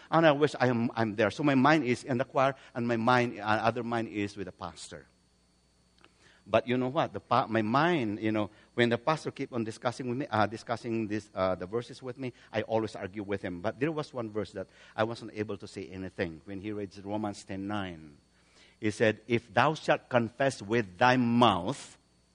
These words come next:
that Jesus is Lord, and that God, and believe in thy heart that God raised him from the dead, that,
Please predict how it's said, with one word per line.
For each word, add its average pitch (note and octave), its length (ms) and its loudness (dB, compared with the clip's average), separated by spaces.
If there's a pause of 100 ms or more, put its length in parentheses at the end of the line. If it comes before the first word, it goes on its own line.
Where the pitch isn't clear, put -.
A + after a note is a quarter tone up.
(340)
that D#2+ 200 -10
Jesus A#2+ 340 -12
is B2+ 80 -20 (100)
Lord, G2 360 -6 (420)
and F#2+ 240 -8
that A#2 340 -2
God, A#2 440 -2
and G2 120 -8
believe A2+ 240 -2
in C3 120 -10
thy B2+ 100 -2
heart G#2 340 -2
that F#2 200 -20
God G#2+ 360 -2
raised G#2 220 -6
him G#2 120 -12
from G2 180 -16
the F#2+ 80 -10
dead, F2+ 220 -12
that, E2 140 -18